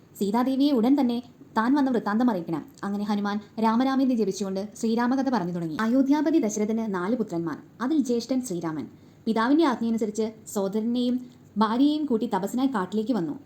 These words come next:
എന്നാൽ കാട്ടിലെത്തിയ ശേഷം രാവണൻ പത്നിയായ സീതയെ തട്ടിക്കൊണ്ടുപോയി. തടയാൻ ശ്രമിച്ച ജടായുവിന് മൃത്യു സംഭവിക്കുകയും ചെയ്തു.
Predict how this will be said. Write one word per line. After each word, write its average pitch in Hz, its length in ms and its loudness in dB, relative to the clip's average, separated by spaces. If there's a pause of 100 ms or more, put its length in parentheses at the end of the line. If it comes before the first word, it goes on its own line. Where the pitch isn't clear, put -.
(160)
എന്നാൽ 208 240 0
കാട്ടിലെത്തിയ 233 560 -2
ശേഷം 208 400 -2
രാവണൻ 208 420 -2 (260)
പത്നിയായ 285 420 4
സീതയെ 220 360 2
തട്ടിക്കൊണ്ടുപോയി. 202 640 0 (460)
തടയാൻ 294 320 4
ശ്രമിച്ച 277 300 2
ജടായുവിന് 214 680 0
മൃത്യു 233 200 2
സംഭവിക്കുകയും 208 520 0
ചെയ്തു. 196 220 -6